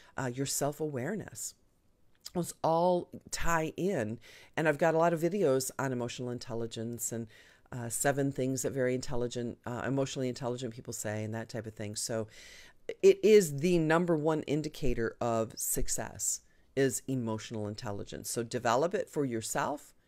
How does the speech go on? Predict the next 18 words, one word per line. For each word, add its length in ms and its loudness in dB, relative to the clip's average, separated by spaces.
and 160 0
then 160 -4
teach 320 -10
your 60 -10
children. 420 -18
Number 400 4
eight, 480 -2
lean 880 -2
in. 560 -6
What 140 -8
does 160 -6
this 200 -6
mean? 320 -10
Live 300 4
each 220 -2
day 140 2
with 140 0
joy 540 -4